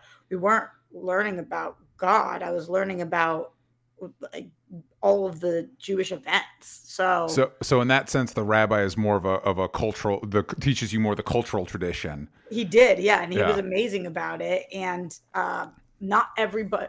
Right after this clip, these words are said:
Speaker 1: that's obviously not the experience for all Jews. There are then Orthodox Jews who,
Speaker 2: Yeah.
Speaker 1: of course, their rabbi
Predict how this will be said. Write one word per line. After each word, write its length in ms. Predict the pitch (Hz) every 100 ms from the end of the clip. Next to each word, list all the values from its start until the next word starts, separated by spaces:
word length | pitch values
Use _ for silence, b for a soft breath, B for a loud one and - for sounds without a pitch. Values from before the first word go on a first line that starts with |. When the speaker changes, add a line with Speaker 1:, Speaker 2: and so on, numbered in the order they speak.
| -
Speaker 1:
that's 260 | 180 196 196
obviously 320 | 202 214 220
not 180 | 190 190
the 60 |
experience 380 | 190 - 196 185
for 120 | -
all 200 | - 175 170
Jews. 340 | 208 190 156
There 200 | 175 165
are 180 | 165 170
then 240 | 170 165 -
Orthodox 640 | 196 190 170 160 - -
Jews 420 | - 165 170 175
who, 100 | -
Speaker 2:
Yeah. 60 | 170
Speaker 1:
of 100 | 156
course, 440 | - 190 175 - - b b _
their 340 | 165 185 196
rabbi 800 | 175 165 165 170 165 160 160 165